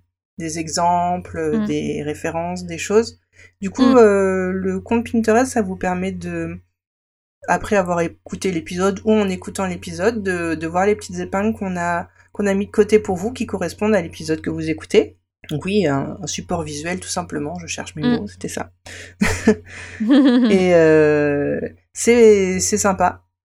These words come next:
Speaker 1: Je, moi,
Speaker 2: Mm.
Speaker 1: j'adore Pinterest déjà de base. C'est un peu ma,
Speaker 2: Ouais.
Speaker 1: ma base quand je cherche à faire quelque chose ou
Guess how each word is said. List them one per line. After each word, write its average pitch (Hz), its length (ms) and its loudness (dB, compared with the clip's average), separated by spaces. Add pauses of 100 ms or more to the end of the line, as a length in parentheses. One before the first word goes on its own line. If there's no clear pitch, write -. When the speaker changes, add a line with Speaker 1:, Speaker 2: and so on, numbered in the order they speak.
(300)
Speaker 1:
Je, 190 300 -2
moi, 190 160 4
Speaker 2:
Mm. - 20 2
Speaker 1:
j'adore 185 300 -2
Pinterest 185 480 -4
déjà 170 240 -8
de 160 100 -12
base. 156 240 -4
C'est - 100 -6
un 165 100 0
peu 196 120 -4
ma, 180 220 0
Speaker 2:
Ouais. 156 80 -2
Speaker 1:
ma 160 120 0
base 170 300 0
quand 185 140 -6
je 170 80 -8
cherche - 240 -8
à 170 80 -2
faire - 180 -6
quelque - 200 -10
chose 170 460 -8
ou 165 380 -18